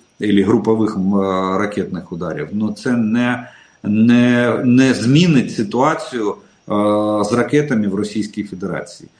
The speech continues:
Це перший момент. Ну і другий момент, як завжди, війна і політика, да, йдуть рука об руку. Зараз Сполучені Штати,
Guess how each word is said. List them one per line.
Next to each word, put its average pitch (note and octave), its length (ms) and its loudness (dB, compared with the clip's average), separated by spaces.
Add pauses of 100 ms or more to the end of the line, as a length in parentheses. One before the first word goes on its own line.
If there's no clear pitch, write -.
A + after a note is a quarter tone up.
(260)
Це B2+ 180 0
перший F#3+ 420 0
момент. A2 440 0
Ну D3+ 120 4
і E3+ 60 4
другий D#3 300 4
момент, C#3 420 -2
як B2 160 0
завжди, A2+ 560 2
війна A#2+ 380 -4
і - 120 -10
політика, G2+ 560 -12
да, A#2 120 -2
йдуть G2+ 380 -8 (100)
рука A2+ 300 -4
об F#2 280 -2
руку. D2+ 260 -16 (320)
Зараз F3 260 0
Сполучені E3+ 560 0
Штати, G3+ 560 -2